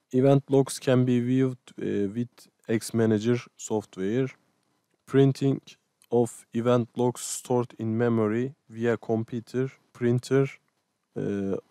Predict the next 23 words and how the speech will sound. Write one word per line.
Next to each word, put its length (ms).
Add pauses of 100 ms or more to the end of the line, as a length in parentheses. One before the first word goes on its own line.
(160)
or 200
via 460 (100)
R 160
S 320 (160)
two 220
three 300
two 320
port. 300 (1500)
The 80
desired 580
zone 280
can 340
be 260 (220)
assigned 560 (160)
as 300
extinguishing 880 (260)
zone. 400 (1500)
Detection 560
zones 600
can 280
be 140
displayed 720 (2000)
and 200